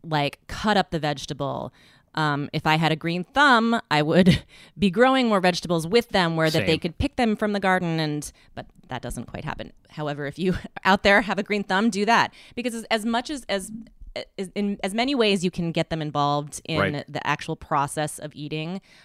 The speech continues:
Speaker 1: I think that helps. Even taking them to the store, like, "Hey, what looks good? What should we pick out?" If, if they have a choice in the matter, if they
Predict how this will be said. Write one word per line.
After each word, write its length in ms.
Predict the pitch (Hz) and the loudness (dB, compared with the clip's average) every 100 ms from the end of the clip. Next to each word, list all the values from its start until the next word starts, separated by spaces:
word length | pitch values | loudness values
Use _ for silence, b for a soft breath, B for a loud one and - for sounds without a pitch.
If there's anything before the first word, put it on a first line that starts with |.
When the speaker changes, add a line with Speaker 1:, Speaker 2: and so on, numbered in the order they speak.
| b | b
Speaker 1:
I 60 | 151 | -8
think 240 | - 156 | -6 -6
that 140 | 143 143 | -6 -4
helps. 240 | 156 - | -6 -4
Even 140 | 202 | -6
taking 240 | 240 240 269 | -4 -4 -4
them 80 | 262 | -6
to 100 | 262 | -6
the 100 | 254 | -10
store, 400 | - 233 262 123 | -6 -2 0 0
like, 220 | 123 - | -2 -4
"Hey, 320 | 277 240 120 B B B | -4 -4 -4 B B B
what 140 | 196 | -2
looks 200 | 220 - | -2 -6
good? 200 | - 247 | -6 -4
What 140 | 165 - | -2 -4
should 100 | 190 | -8
we 80 | |
pick 220 | 196 208 214 | -6 -6 -4
out?" 240 | 214 139 | -2 -2
If, 100 | 151 - | -4 -8
if 160 | 165 - | -12 -2
they 180 | 175 214 | -2 0
have 440 | 214 196 190 175 - b b b b b _ _ _ _ _ - | 0 0 0 -4 -8 b b b b b _ _ _ _ _ -4
a 460 | 160 151 143 139 - _ _ - | -2 0 -2 -4 -6 _ _ -4
choice 240 | 175 165 | -2 -2
in 60 | - | -4
the 60 | 202 | -2
matter, 180 | 196 | 0
if 80 | 196 | -2
they 80 | 165 | -4